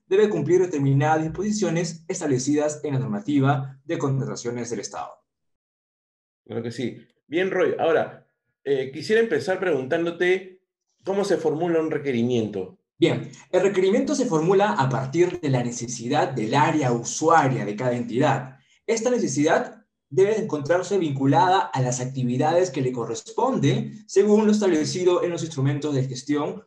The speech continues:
Speaker 1: como por ejemplo el Plan Operativo Institucional. El requerimiento también debe estar orientado a las funciones de la entidad y cumplir una finalidad pública. En la determinación del requerimiento se debe propiciar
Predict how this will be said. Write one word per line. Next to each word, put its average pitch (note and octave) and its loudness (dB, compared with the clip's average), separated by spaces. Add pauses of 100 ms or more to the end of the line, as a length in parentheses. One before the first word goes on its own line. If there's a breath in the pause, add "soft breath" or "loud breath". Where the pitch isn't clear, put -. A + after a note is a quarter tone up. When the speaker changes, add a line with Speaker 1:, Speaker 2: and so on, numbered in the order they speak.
(100)
Speaker 1:
como C#3 -2
por A#2 -2
ejemplo C3 -2
el B2+ -2 (300)
Plan C3+ -2
Operativo C#3+ 0
Institucional. B2 -8 (400 soft breath)
El A2 -8
requerimiento C#3 -2
también C#3 0
debe C3+ 4
estar D3 -2
orientado D3 2
a B2+ 0
las - -6
funciones D3+ -4
de D3+ -2
la C3+ 2
entidad A#2+ 0
y G#3 -4
cumplir D3+ -2
una D3+ -2
finalidad A2+ -6
pública. G3+ 0 (240 soft breath)
En G#3 2
la A3 2
determinación G#3+ 2
del B3+ 4
requerimiento C#3 2
se A2 -8
debe C3 0
propiciar C3 -4